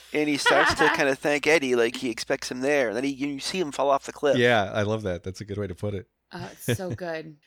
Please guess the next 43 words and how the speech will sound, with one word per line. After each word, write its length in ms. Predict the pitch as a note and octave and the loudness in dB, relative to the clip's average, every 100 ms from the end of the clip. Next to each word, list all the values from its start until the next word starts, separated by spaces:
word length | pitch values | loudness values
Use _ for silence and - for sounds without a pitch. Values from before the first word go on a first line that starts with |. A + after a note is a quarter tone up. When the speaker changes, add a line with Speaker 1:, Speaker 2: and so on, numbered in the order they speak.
| _ - | _ 2
Speaker 2:
That's 240 | C#4 C#4+ | 2 2
just, 340 | D4+ D4 - B3 | -4 -4 -4 -4
that 140 | A3 | -2
shows 340 | - A#3+ G#3+ | -2 -2 -2
just 240 | F3+ F#3 - | -6 -12 -8
what 120 | G3 | -4
a, 260 | F3+ E3 E3 _ - | 0 0 -2 _ -20
his 260 | F3+ G3 F3+ | -12 -10 -6
own 340 | G3 G3+ F#3 | -4 -4 -4
world 260 | E3+ F#3 F#3 | -2 -4 -4
he's 200 | D#3+ D3 | -8 -10
in. 180 | D3 D3 | -12 -10
He's 260 | F3+ E3 | -10 -10
just 260 | - D#3 - | -10 -10 -2
there 260 | E3 D#3+ | 0 0
for 380 | D3+ D#3+ D3 C#3 _ | 0 -8 -8 -10 _
forever 440 | - D#3+ D3 C#3+ C#3+ | -8 -4 -4 -4 -6
by 180 | D3+ C#3+ | -4 -4
himself. 540 | D3 D#3+ D#3+ - _ - | -6 -4 -4 -6 _ -8
<laughs> 60 | |
Speaker 3:
Mm-hmm. 580 | C4+ B3+ A#2+ G#2+ G#2 G#2+ A#2+ - - - - - - | -6 -4 -4 -4 -4 -6 -8 -6 -8 -4 -6 -6 -8
Mm-hmm. 440 | - G2+ G2 G2+ G#2+ _ _ _ _ _ - | -8 -6 -8 -10 -12 _ _ _ _ _ -4
Speaker 1:
Now, 140 | C#3 | -2
it's, 260 | C3 - - | -2 -6 -8
it's 320 | - D#3 - - | -6 -4 -4 -10
funny 440 | - - G3 E3 B2+ | -8 0 0 0 -4
'cause, 340 | - C3+ C3 | -4 -2 2
uh, 80 | C3 | 2
you 120 | A#2+ | 0
know, 100 | C#3 | -2
we 100 | B2+ | -4
talk 240 | - C3 B2+ | -4 -6 -4
about 120 | C3+ | -2
how 340 | C3+ B2 A#2+ G2+ | 0 0 -2 -4
Russ 260 | B2 A#2+ B2+ | -2 -2 -4
and 80 | |
Audrey 440 | A#2 A#2+ A#2 A#2 A#2+ _ _ - | 0 -2 -2 -6 -8 _ _ -16
keep, 200 | - B2+ _ - | -12 -12 _ -12
you 60 | A#2 | -10
know, 60 | A#2 | -8
switching 380 | - C#3 C3 | -10 -8 -6
ages 460 | A#2 B2 B2 A#2 A2+ | -4 -4 -4 -6 -4
and 360 | A#2+ A2+ A2+ | -6 -8 -16